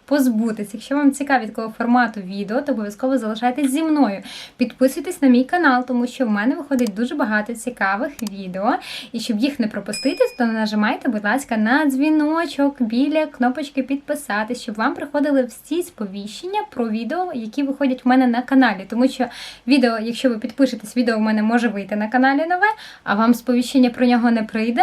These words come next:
І, відповідно, ви його пропустите і не будете знати, що в мене вийшло якесь класне відео. А так ви будете знати, що вийшло відео, і ви зможете приємно провести зі мною час. Тому,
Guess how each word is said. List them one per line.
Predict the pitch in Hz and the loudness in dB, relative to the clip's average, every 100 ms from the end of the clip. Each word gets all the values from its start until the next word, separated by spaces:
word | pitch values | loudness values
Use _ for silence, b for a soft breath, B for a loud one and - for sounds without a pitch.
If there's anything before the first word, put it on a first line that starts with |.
| 403 - _ - | 0 -4 _ 0
І, | 254 | 0
відповідно, | 247 262 254 240 | 2 4 6 6
ви | 277 | 6
його | 247 240 | 6 2
пропустите | 208 214 233 381 392 | -6 -6 -6 -6 -4
і | 440 | -4
не | 370 | -4
будете | 403 - 339 | -6 -4 0
знати, | 254 220 214 | 0 0 -6
що | - 220 | -4 2
в | |
мене | 269 | 2
вийшло | 247 285 320 | 2 -4 -8
якесь | 285 285 | -8 -8
класне | - 226 - 262 | -4 -4 -2 -2
відео. | 208 202 190 202 B B B | -2 -8 -6 -8 B B B
А | - | -4
так | - - | 0 0
ви | 359 | 2
будете | 254 226 240 | 2 2 -2
знати, | 233 233 254 | 0 0 -2
що | - | -2
вийшло | 285 370 | -4 -2
відео, | 381 403 392 349 | 0 0 0 0
і | |
ви | 247 | 0
зможете | 233 214 214 214 | 0 0 -2 -2
приємно | 262 285 370 359 | 0 2 2 0
провести | 277 214 233 - 220 | -4 -4 -4 -4 -6
зі | 214 | 4
мною | 262 269 247 214 - | 6 6 4 -4 -8
час. | - 196 233 277 - | -2 0 -2 -6 2
Тому, | 285 285 | 4 4